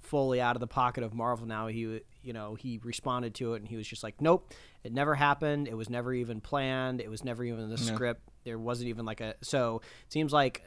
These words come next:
Speaker 1: Nova is still fresh. No one's really been
Speaker 2: Yeah.
Speaker 1: working on it, at least from a Gunn point, po-, point of view. You
Speaker 2: The,
Speaker 1: know?
Speaker 2: the only thing I'd had from Nova was that the, um, there's, it was an early draft of, uh, Infinity War because of the Xandar,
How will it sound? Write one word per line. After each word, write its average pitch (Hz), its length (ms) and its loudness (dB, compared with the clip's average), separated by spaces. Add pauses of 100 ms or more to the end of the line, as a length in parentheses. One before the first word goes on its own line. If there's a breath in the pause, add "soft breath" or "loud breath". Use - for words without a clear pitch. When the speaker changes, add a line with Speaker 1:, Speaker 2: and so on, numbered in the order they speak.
Speaker 1:
Nova 156 420 6
is 143 140 4
still 170 600 4 (220)
fresh. - 600 2 (220 soft breath)
No 131 160 -2
one's 156 180 0
really 165 200 0
been 185 120 8
Speaker 2:
Yeah. 165 60 8
Speaker 1:
working 160 300 4
on 135 120 4
it, 127 200 2
at 131 80 -2
least 139 180 2
from 135 120 0
a 120 40 -2
Gunn 156 220 4
point, 117 260 -2 (180)
po-, 120 140 -6
point 110 260 -6
of 101 40 -10
view. 104 160 -6
You 170 100 2
Speaker 2:
The, 196 160 6 (240)
Speaker 1:
know? 165 80 -4
Speaker 2:
the 175 360 6
only 240 260 4
thing 175 160 2
I'd 151 120 2
had 156 220 6
from 135 160 6
Nova 127 320 6
was 113 340 4
that 117 380 2
the, 113 400 0
um, 107 540 -4 (280)
there's, 151 440 4
it 165 80 4
was 135 120 4
an 156 220 8
early 160 340 10
draft 127 440 8
of, 120 320 2
uh, 113 320 0
Infinity 123 500 2
War 147 460 4
because 131 260 2
of 120 80 -2
the 120 120 4
Xandar, 120 560 2